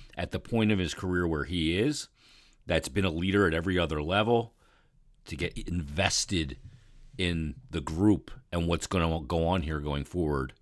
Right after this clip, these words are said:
in a big way. So I, I would put a letter on his jersey beyond this season.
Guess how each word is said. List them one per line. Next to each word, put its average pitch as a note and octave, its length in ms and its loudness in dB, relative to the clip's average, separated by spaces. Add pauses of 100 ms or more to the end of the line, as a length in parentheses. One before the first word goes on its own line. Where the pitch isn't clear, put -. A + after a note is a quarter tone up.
(540)
in E2 100 -4
a C#2 60 -4
big C#2 400 -2
way. C2+ 400 -6 (500)
So D2 420 -2
I, E2 180 4 (100)
I A2 100 12
would C3+ 180 10
put - 120 12
a C#2+ 40 0
letter E2 380 2
on C#2+ 60 0
his C2+ 160 -6
jersey B1 580 -10
beyond C2 400 0
this A#1+ 140 -12
season. A1+ 480 -10